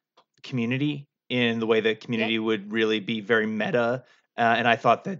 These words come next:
Speaker 1: they just, as that series unfolded, they did an amazing job with it. Um, also seeing heroes in a different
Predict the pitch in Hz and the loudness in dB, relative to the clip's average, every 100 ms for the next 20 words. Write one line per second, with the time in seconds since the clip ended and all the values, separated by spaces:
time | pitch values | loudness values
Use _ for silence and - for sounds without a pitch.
0 | - - 117 120 110 117 - - - 117 | -14 -20 -4 -2 -2 -4 -6 -10 -4 -2
1 | 110 117 107 - 110 107 113 110 110 110 | -2 -4 -4 -6 -6 -4 -4 -2 -2 -2
2 | 110 110 107 107 107 110 113 110 110 117 | -4 -4 -2 -2 -2 -4 -4 -2 0 2
3 | 123 - - - _ 123 117 117 117 - | 2 -2 -20 -20 _ 2 4 4 0 -2
4 | 131 147 190 180 165 - 139 127 131 127 | 0 0 0 -2 -2 -4 -2 -2 -2 -4
5 | 131 131 _ _ _ _ - 143 139 131 | -6 -10 _ _ _ _ -4 2 6 8
6 | 127 - 127 120 117 123 113 107 _ - | 6 0 -4 -4 -4 -6 -8 -10 _ -6
7 | 120 139 123 | -4 -4 -6